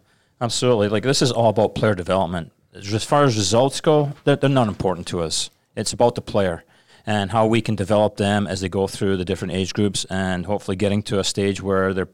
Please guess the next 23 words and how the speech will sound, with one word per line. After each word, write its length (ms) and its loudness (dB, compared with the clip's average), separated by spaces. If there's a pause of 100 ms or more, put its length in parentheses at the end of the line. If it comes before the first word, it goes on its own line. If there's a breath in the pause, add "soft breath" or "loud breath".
(140)
qualifying 560 0
for 360 0
the 80 -6
P 140 -2
D 160 0
P 220 0
teams 460 0
that 280 -10
are 240 -2
the 140 -8
new 120 -2
league 140 -2
that's 140 -6
supposed 240 -6
to 20 -14
have 80 -8
been 80 -12
started, 560 -2 (500 loud breath)
uh, 240 -2
almost 280 -2
two 100 -6
weeks 180 0
ago, 300 2